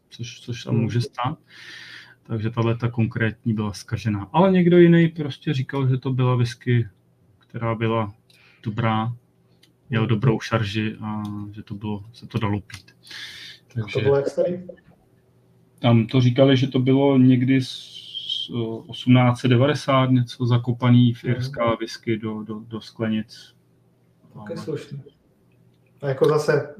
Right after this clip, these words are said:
Speaker 2: kdo pil ocet z roku osmnáct set devadesát?
Speaker 1: No,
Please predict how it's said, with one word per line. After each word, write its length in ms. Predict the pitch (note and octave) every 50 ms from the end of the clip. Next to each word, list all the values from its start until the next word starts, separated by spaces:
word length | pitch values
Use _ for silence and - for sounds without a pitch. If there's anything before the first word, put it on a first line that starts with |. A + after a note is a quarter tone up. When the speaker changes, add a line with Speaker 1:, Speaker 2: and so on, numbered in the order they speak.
| - _ _ _ _ _ - - -
Speaker 2:
kdo 260 | C3+ C3 A#2+ - -
pil 460 | - F3+ - D#3+ D3 C#3+ C#3+ D#3+ D3+ -
ocet 340 | C#3+ C3 - - C#3+ C3 B2+
z 40 | C3
roku 260 | C3 B2+ B2 - A#2+
osmnáct 440 | A#2+ A#2 - - C3 C3 B2+ - -
set 100 | - -
devadesát? 480 | C#2 C#2 C2+ - B2+ - - C2+ C2+ - _ _ _ _ _ _ _ _ _ _ - C3 C3 -
Speaker 1:
No, 500 | - C#3+ C3+ C#3 B2+ B2 B2 C3 D3+ E3